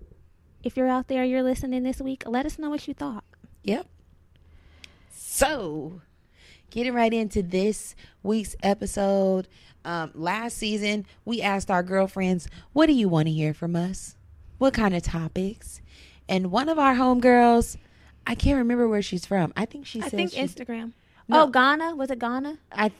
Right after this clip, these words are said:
Speaker 2: think so. One of our, um, girlfriends.
Speaker 1: One of our international babes.
Speaker 2: Yeah, she said she wants to hear about balancing masculine and feminine energy. So that's what we're gonna talk about today. I think that's a good one. The more and more we prepared for this episode, I was like, "You know what?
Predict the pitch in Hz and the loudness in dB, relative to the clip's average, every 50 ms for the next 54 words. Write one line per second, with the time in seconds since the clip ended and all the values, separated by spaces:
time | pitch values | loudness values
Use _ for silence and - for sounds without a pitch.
0 | _ - - 269 277 277 262 - - - 170 151 117 123 156 - - _ _ _ | _ -4 -2 -2 -2 -2 -4 0 4 4 4 4 4 0 -4 -8 -14 _ _ _
1 | _ _ _ _ _ _ _ _ _ _ _ - - - - 185 220 240 233 214 | _ _ _ _ _ _ _ _ _ _ _ -16 -14 -6 -2 0 0 2 2 2
2 | 190 175 170 165 156 - 165 165 160 156 156 156 160 160 156 156 151 165 156 156 | 2 2 2 0 0 0 0 0 0 0 -2 -2 0 2 2 2 0 -2 -2 -2
3 | 156 156 220 226 240 247 240 226 202 208 220 220 214 208 202 202 208 208 - 226 | -2 -2 -4 -4 -4 -2 -2 -2 -2 -2 -2 -4 -4 -2 -2 -2 -4 -4 -6 -10
4 | 196 185 185 185 185 180 180 190 202 202 196 190 196 202 165 135 92 90 - - | -10 -10 -10 -8 -8 -8 -8 -8 -8 -8 -4 0 4 4 4 4 2 0 -4 -6
5 | - - - 226 233 226 - - 180 160 185 190 - 233 220 208 190 190 175 - | -8 -2 0 2 2 2 2 2 2 2 2 0 -2 -2 0 0 0 0 0 0
6 | 196 185 180 170 170 170 165 151 147 147 143 - - - - - - _ _ _ | 0 0 2 2 2 2 0 -2 -2 -2 -4 -6 -8 -12 -20 -20 -20 _ _ _
7 | 170 170 160 170 175 170 170 165 - 175 160 156 160 175 175 180 190 202 202 - | -4 -2 0 0 0 0 -2 -2 -2 -2 -2 -2 0 2 4 4 4 2 0 -2
8 | - 240 226 233 233 233 233 - - 165 175 180 170 - - 180 175 175 165 165 | -4 -4 -2 0 0 -2 -2 -4 -4 -4 -2 -2 -2 -2 -2 -2 0 0 0 0
9 | 165 160 - - 156 151 139 127 120 - - 123 127 151 - 196 196 208 226 233 | 0 -2 -2 -2 -2 -2 -2 -4 -6 -8 -12 -12 -12 -8 -6 -2 0 0 0 0
10 | - 226 220 214 202 208 208 208 196 - 196 185 - - 202 175 175 175 - 190 | 0 -2 -2 -2 -2 -2 -2 -4 -2 -2 -4 -4 -6 -6 -6 -6 -6 -4 -4 -4
11 | 190 170 147 147 147 - _ _ _ _ _ _ _ _ _ _ _ _ _ _ | -4 -4 -4 -6 -8 -12 _ _ _ _ _ _ _ _ _ _ _ _ _ _
12 | _ - 190 214 - 277 233 220 196 170 170 - 180 151 160 151 135 135 143 143 | _ 4 4 4 4 4 2 4 4 4 4 2 0 2 2 2 2 2 0 0
13 | 151 160 185 208 220 214 214 208 208 202 196 190 190 190 - 185 - - 190 180 | 2 4 4 6 6 6 4 4 2 2 2 2 0 0 -2 -2 0 0 0 0
14 | 175 - - 175 165 170 160 - 156 165 165 160 - 175 160 160 156 156 156 151 | 0 -2 -2 -2 -2 -2 -2 -2 -2 -2 -2 -4 -4 -2 -2 0 0 0 0 -2
15 | 156 143 - - 185 185 190 190 190 190 190 185 180 175 165 | -4 -4 -4 -4 -4 -2 0 0 2 2 2 2 0 0 -2